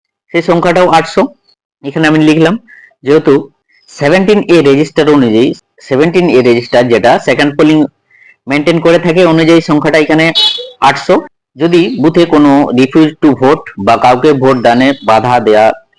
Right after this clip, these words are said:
এই সমস্ত ঘটনা যদি না ঘটে থাকে, তাহলে সংখ্যাটা একই থাকবে।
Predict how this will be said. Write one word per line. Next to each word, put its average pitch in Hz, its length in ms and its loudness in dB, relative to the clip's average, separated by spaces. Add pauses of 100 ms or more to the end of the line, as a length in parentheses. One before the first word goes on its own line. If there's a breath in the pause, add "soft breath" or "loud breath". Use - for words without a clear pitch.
(320 loud breath)
এই 151 120 0
সমস্ত 165 260 -2 (160)
ঘটনা 127 320 0
যদি 120 200 0
না 117 140 2
ঘটে 117 240 0
থাকে, 113 240 2
তাহলে 117 240 0 (460 loud breath)
সংখ্যাটা 165 300 0 (160)
একই 180 220 0
থাকবে। 170 240 2